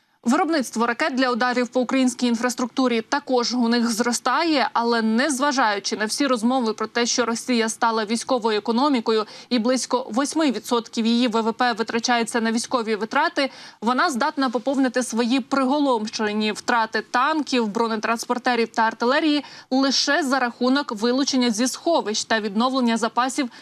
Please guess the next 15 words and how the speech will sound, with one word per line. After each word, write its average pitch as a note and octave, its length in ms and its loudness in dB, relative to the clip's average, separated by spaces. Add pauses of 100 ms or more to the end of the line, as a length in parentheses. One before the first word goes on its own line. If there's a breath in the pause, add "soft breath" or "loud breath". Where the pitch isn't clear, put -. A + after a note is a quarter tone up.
(160 loud breath)
накопичених C#4 880 0
ще B3 340 0 (200 loud breath)
за B3 200 0
радянських A3+ 520 -2
часів. B3 440 -2 (440 loud breath)
Ці E4+ 160 0
запаси A#3+ 540 0
величезні, D4+ 800 0
але A#3 320 0
вони C4+ 400 0 (100)
не A#3 360 2 (120)
нескінченні, A#3+ 880 0 (200)
пише B3 300 0
журнал. G#3+ 420 -2 (2000)
Україна C4+ 680 2